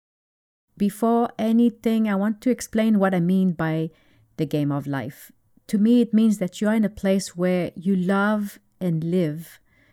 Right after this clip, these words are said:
your life knowing who you are.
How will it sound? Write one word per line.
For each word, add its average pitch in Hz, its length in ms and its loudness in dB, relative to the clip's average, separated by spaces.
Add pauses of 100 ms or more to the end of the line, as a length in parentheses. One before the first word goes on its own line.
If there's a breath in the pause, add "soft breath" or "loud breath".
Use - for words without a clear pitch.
your 202 160 0
life 156 540 -4 (100)
knowing 214 540 2
who 208 260 0
you 160 240 -2
are. 143 320 -10